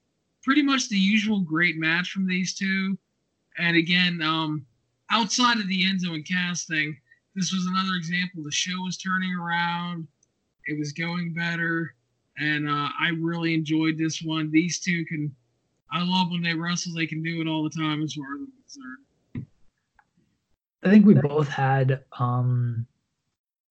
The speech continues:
Speaker 2: Tanahashi possibly picking up the victory here and then rematching Sabre at the Royal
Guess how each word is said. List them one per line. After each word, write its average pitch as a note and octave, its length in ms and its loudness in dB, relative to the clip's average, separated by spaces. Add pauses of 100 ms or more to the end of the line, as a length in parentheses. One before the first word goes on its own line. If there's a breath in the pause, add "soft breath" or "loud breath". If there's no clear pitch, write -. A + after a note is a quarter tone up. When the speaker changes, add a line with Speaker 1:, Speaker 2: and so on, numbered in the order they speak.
(480)
Speaker 2:
Tanahashi B2 640 2
possibly A2+ 320 -4
picking A#2 300 -2
up A2 100 -4
the B2 100 -2
victory A2+ 340 0
here A#2+ 220 4
and A2+ 100 2
then A2 120 0
rematching A2+ 600 0
Sabre A2+ 500 0
at A2+ 160 -4
the A2 320 0
Royal A2+ 640 2